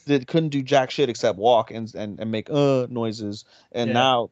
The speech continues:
Speaker 2: like, he's gonna be the crux to her salvation. Like, God damn, that was, that's really good storytelling, dude.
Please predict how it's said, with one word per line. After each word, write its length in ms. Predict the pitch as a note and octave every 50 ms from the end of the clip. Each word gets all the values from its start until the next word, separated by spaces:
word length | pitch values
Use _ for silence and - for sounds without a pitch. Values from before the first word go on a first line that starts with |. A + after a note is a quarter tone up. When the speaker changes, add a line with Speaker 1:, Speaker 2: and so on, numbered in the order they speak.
| _ _
Speaker 2:
like, 220 | A2 A2 G#2 -
he's 260 | - C3 C3 B2+ A#2
gonna 220 | A#2 B2 A#2 A2+ G#2
be 160 | A#2 A2+ A2
the 80 | G#2+
crux 340 | G#2 - - B2+ A#2+ A#2+ - -
to 120 | - A2
her 100 | A#2+ A#2
salvation. 640 | A2+ - A2+ G#2 G#2 G#2+ A2+ A#2 A#2 A2 A2 G2+ G2
Like, 220 | G2 F#2+ F#2 -
God 240 | - D#3 D3+ C#3 A#2
damn, 200 | G#2+ C3+ B2+ A#2
that 140 | A2+ B2+ C#3
was, 240 | C3+ A#2+ A2 G#2+ G#2+ A2+
that's 240 | - G#3 F#3 F#3 C#3+
really 220 | B2 C3 C3+ B2+
good 160 | A#2 A#2+ A2+ G#2+
storytelling, 560 | - - A#2+ A2+ G#2 G2 G#2 F#2 G2 F#2+ F#2+
dude. 260 | G2 G2 G2 G2 -